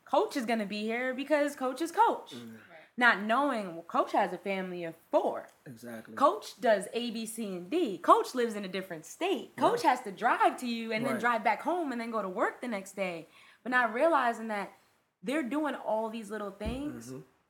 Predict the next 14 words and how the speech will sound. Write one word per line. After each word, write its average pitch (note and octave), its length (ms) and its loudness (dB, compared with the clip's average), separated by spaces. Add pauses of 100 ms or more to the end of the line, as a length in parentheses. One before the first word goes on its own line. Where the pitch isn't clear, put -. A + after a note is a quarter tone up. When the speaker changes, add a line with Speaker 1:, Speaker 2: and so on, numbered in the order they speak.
(160)
Speaker 1:
for G#3+ 80 -2
you. G3 560 0 (100)
Speaker 2:
Sacrificing. - 640 -8 (100)
Speaker 1:
And A3 160 2
they're G#3+ 80 0
Speaker 3:
Right. G#3 60 -6
Speaker 1:
sacrificing A#3+ 720 0
their C4 160 0
time, C#4+ 500 -2
their C4 180 -2
energy, B3+ 340 -8
their A#3 200 -4
families C#4+ 720 -2
Speaker 2:
Yes. A#3+ 220 -12